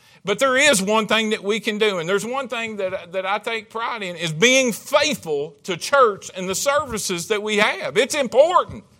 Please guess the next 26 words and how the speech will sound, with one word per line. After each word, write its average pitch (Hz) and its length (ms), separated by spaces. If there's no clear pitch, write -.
It's 311 180
important 330 560
to 254 80
pray 254 280
for - 160
people 214 400
on 180 220
Wednesday 151 420
night. 127 420
It's 294 200
important 302 640
to 262 60
pray 254 280
for 226 180
our 208 180
missionaries. 156 880
It's 320 200
important 302 560
that 247 120
these 285 220
people 294 440
that 208 140
are 175 80
sick 339 380
around 247 360
here, 196 200